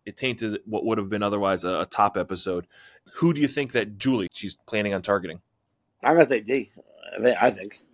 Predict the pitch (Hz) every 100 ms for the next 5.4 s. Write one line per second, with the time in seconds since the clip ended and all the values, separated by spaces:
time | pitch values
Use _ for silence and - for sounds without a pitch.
0 | _ - 165 156 156 185 165 170 165 135
1 | 127 131 123 147 156 156 160 151 151 139
2 | 165 165 160 165 170 160 156 151 160 165
3 | 160 147 143 143 135 139 131 127 110 123
4 | 127 113 101 110 135 131 127 123 107 _
5 | - 123 127 -